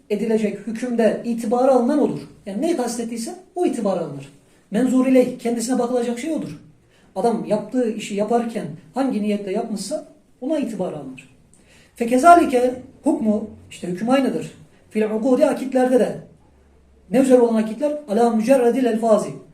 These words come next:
Sadece lafızlar. Mesela arkadaşlar, şu bir, bir niyeti dinarini kaldırın. Ve hep tüke, hezel ferase.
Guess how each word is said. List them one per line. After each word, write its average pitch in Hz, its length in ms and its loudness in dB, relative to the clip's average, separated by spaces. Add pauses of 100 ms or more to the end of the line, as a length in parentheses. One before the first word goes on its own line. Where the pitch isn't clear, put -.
(140)
Sadece 285 500 2
lafızlar. 240 560 0 (1400)
Mesela 254 320 2
arkadaşlar, 233 460 0 (220)
şu 220 200 -12
bir, 247 200 -10 (760)
bir 233 100 -4
niyeti 285 300 -2
dinarini 247 420 -4
kaldırın. 233 460 -4 (580)
Ve 233 180 -2
hep - 240 -2
tüke, 214 420 -6
hezel 254 360 -2
ferase. 180 300 -2